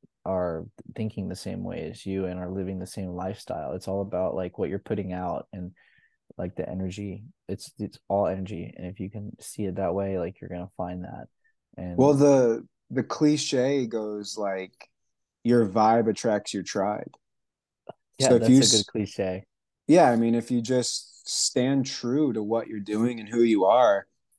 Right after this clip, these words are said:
Speaker 2: you're putting that energy out there, and what you put out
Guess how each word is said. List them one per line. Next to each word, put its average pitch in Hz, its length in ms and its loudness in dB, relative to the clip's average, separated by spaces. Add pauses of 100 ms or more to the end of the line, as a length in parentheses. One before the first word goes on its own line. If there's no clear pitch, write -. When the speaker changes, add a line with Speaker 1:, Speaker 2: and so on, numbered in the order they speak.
(320)
Speaker 2:
you're 117 160 6
putting 131 460 4
that 120 260 4
energy 113 400 -6
out 120 320 -6
there, 95 300 -4
and 104 180 -6
what 110 160 2
you 104 80 -4
put 117 320 2
out 120 360 2